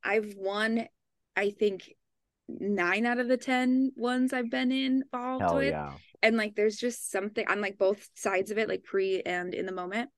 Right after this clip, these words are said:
Speaker 2: Mm-hmm.
Speaker 1: And there's just something very fucking exciting about, like, I'm such a procrastinator that you give me a time limit, I'll
Speaker 2: Uh-huh.
Speaker 1: nail it.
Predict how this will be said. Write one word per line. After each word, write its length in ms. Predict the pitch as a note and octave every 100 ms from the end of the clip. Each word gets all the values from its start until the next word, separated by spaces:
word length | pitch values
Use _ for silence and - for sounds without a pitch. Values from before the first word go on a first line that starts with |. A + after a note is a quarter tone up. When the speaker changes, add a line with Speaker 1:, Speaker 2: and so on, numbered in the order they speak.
| - _
Speaker 2:
Mm-hmm. 160 | F3+ -
Speaker 1:
And 140 | G#3
there's 160 | G3 G3+
just 240 | B3 -
something 460 | - F#3+ F#3+ G#3+ A3
very 540 | F#3 F3+ F#3 F#3+ G3+ - _ _ _
fucking 560 | G#3 - - F3 F3 - - _
exciting 760 | F3+ F3 - - E3+ F#3+ G3 A3
about, 380 | G3 F3+ F3 -
like, 260 | F3+ E3 - _ _ _ _
I'm 100 | G#3
such 280 | G3 - F#3
a 60 | G#3
procrastinator 920 | G#3 F#3+ F3 D#3+ - G3 G#3 G#3+ B3
that 200 | G#3 -
you 100 | F#3
give 240 | F#3 A3
me 260 | C4 C4+ B3+ -
a 80 |
time 380 | F3+ - D#3+ F3+
limit, 340 | G#3+ B3+ D4 D4 -
I'll 120 | F#3
Speaker 2:
Uh-huh. 80 | G3+
Speaker 1:
nail 280 | E3+ E3
it. 140 | -